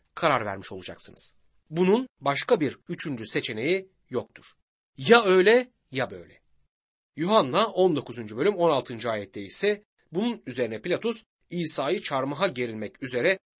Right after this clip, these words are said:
onlara teslim etti diye yazıyor. İsa Mesih'in ölümünden ve ölümden dirilişinden o kadar çok ve sık söz ediyoruz ki bu gerçekler sıradan bir inanlı için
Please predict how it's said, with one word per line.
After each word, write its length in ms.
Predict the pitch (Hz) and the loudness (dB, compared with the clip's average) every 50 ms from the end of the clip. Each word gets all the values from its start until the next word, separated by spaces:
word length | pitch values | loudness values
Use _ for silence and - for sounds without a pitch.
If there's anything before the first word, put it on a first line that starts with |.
| _ - | _ -2
onlara 500 | - 170 151 123 113 113 120 151 180 180 - _ _ _ _ _ | 0 0 0 0 -2 0 2 2 2 2 -2 _ _ _ _ _
teslim 520 | - 170 147 - - - 185 143 101 - _ _ _ - | -4 -2 -2 -2 0 0 0 -2 -2 -4 _ _ _ -14
etti 240 | 113 - - 107 | -14 -12 -12 -16
diye 160 | 101 98 95 90 | -14 -14 -14 -14
yazıyor. 400 | 85 85 - - - _ _ _ _ _ _ _ _ _ _ _ _ _ _ _ - | -16 -16 -18 -20 -20 _ _ _ _ _ _ _ _ _ _ _ _ _ _ _ 0
İsa 320 | 214 214 202 - 262 254 | 2 2 4 4 4 4
Mesih'in 520 | 220 160 131 151 147 147 160 190 - - 147 | 2 0 -2 -2 -2 -2 -2 -2 -4 -4 -2
ölümünden 580 | 139 135 123 117 107 104 113 131 151 170 175 _ | -2 -2 -2 -4 -4 -2 -2 -2 -2 -4 -8 _
ve 200 | - 123 165 185 - | -2 -2 -2 0 2
ölümden 520 | 156 151 170 175 175 170 185 185 180 170 139 | 2 2 2 2 2 2 2 2 2 0 -2
dirilişinden 640 | 147 135 139 139 131 - 139 131 135 131 143 156 - _ - | -2 -2 -2 -2 -2 -2 -2 0 0 0 0 -2 -6 _ -2
o 120 | 214 214 | -2 -2
kadar 360 | - 175 135 139 131 127 127 | 0 -2 0 0 -2 -2 -2
çok 300 | - - 196 214 214 - _ _ _ _ _ _ - | -2 0 0 0 0 -2 _ _ _ _ _ _ -6
ve 80 | 135 127 | -2 -2
sık 320 | - - - 269 - - | -2 0 0 -2 -2 -2
söz 180 | - 170 135 127 | -2 -2 -2 -4
ediyoruz 380 | 120 120 120 123 175 220 220 | -4 -4 -2 -2 -2 -2 -4
ki 200 | - - 233 233 - _ _ _ - | -4 -4 -4 -4 -4 _ _ _ -12
bu 140 | 190 226 277 | -8 -6 0
gerçekler 540 | 185 165 127 117 - - 110 - - 175 185 | 0 0 0 0 -2 -6 -8 -6 -6 -6 -4
sıradan 480 | - - 147 139 143 175 220 226 208 | -4 -4 -4 -2 0 0 0 0 0
bir 180 | 156 151 135 - | -2 -4 -4 -4
inanlı 360 | - 131 127 127 123 120 117 110 | -6 -4 -2 -2 -2 -2 -4 -8
için 320 | 104 - - 208 214 | -6 -4 -2 -4 -4